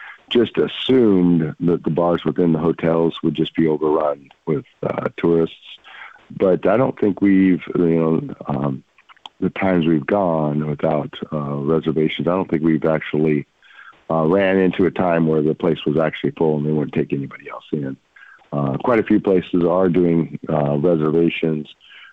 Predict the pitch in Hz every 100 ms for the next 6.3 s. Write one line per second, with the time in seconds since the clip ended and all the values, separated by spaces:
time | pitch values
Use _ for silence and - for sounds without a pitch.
0 | _ 76 73 73 80 73 - 104 87 80
1 | 85 78 76 76 73 78 73 71 80 78
2 | 73 71 - 73 73 - 73 69 - -
3 | - 71 73 - - - 143 - 67 -
4 | - - - _ 80 80 90 85 82 80
5 | 80 80 - - - - - - - 95
6 | - 80 76